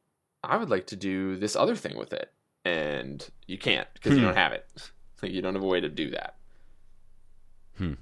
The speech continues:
Speaker 2: I see. Yeah, I, I will say that my biggest problem with it is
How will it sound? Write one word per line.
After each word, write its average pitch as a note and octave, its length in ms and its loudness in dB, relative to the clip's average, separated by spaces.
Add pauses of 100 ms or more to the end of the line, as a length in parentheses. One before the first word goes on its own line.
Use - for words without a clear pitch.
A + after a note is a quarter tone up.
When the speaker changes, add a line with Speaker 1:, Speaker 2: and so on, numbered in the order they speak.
(360)
Speaker 2:
I C#2 80 4
see. A#1+ 220 -2 (840)
Yeah, C3 260 12
I, A#2 280 12
I A2 120 8
will C3 180 6
say G#2+ 240 4
that F#2+ 300 0
my F#2+ 500 4 (320)
biggest F2 480 0
problem F2+ 380 4
with A2 200 -4
it C#3 240 -4
is D#2 360 -2